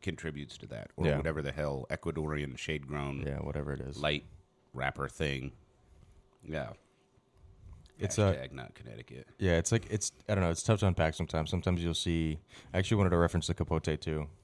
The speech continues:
Speaker 2: 'cause it's, it says Honduran Sun Grown ninety-nine, and you said it's Habano ninety-nine. So,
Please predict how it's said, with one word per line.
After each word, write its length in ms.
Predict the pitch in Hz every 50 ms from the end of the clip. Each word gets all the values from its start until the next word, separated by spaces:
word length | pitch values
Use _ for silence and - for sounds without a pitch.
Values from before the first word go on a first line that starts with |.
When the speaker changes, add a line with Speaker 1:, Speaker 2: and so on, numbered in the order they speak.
| _
Speaker 2:
'cause 140 | - 98 85
it's, 200 | 82 - - - -
it 120 | 90 -
says 200 | - 92 85 80
Honduran 320 | 90 90 87 90 90 85
Sun 180 | - - 90 87
Grown 180 | 85 87 85 82
ninety-nine, 560 | 80 80 80 78 78 73 73 71 69 71 - - - - - - - _
and 80 | - 80
you 60 | 80
said 160 | 78 - 76
it's 140 | 73 - -
Habano 340 | - - 80 85 82 80 76
ninety-nine. 540 | 73 73 78 78 73 73 73 71 69 71 - - - _ _ _ _ - - - - - - _ _ - - - - - - - - - - - - - - -
So, 340 | - - 95 87 85 -